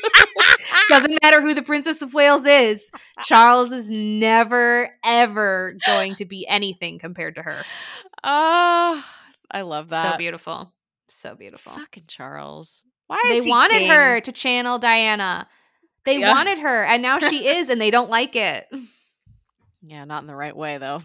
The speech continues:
Speaker 2: <laughs>
Speaker 1: No, God, no. Absolutely not. If we wanna talk about anybody actually channeling Diana, it's Meghan.
Speaker 2: Yeah, yeah.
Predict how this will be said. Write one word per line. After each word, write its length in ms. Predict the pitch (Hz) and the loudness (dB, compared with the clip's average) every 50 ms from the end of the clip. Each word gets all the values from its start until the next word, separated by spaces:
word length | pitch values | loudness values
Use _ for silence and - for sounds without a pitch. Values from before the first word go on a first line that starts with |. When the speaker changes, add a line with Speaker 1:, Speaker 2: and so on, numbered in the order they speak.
| 165 180 165 | -16 -12 -10
Speaker 2:
<laughs> 160 | - - - 208 | -10 -8 -8 -6
Speaker 1:
No, 240 | 196 190 170 160 - - - | -2 0 2 2 0 0 0
God, 220 | - 262 - 147 - | 0 0 0 0 -2
no. 240 | 214 190 135 120 - - - | -10 -10 -10 -10 -12 -6 0
Absolutely 640 | 214 190 180 - - 175 160 151 127 - - 165 165 | 0 0 0 0 -6 -16 -16 -16 -16 -16 -16 -16 -14
not. 220 | 156 139 147 147 | -12 -10 -6 -6
If 100 | 226 220 | -6 -4
we 80 | 240 233 | -2 -2
wanna 180 | 226 220 220 208 | 0 0 -2 -2
talk 180 | 220 202 202 | -2 -4 -4
about 200 | 202 185 175 - | -4 -6 -4 -2
anybody 400 | 190 190 185 185 180 175 180 170 - | -2 -4 -4 -6 -8 -8 -8 -4 -2
actually 580 | 175 165 160 180 - - - 190 180 196 196 | -2 -2 -2 -2 -6 -8 -12 -10 -8 -10 -10
channeling 440 | 190 - 214 208 202 202 202 202 202 | -8 -8 -8 -8 -6 -6 -8 -8 -6
Diana, 380 | 208 202 202 202 202 196 196 196 | -4 -4 -2 -2 -2 -2 -2 -4
it's 220 | - 180 180 - | -6 -6 -10 -14
Meghan. 340 | - _ - - - - - | -16 _ -20 -20 -20 -20 -20
Speaker 2:
Yeah, 120 | - - - - - _ _ _ _ _ _ _ | -18 -16 -18 -18 -20 _ _ _ _ _ _ _
yeah. 160 | - - | -20 -20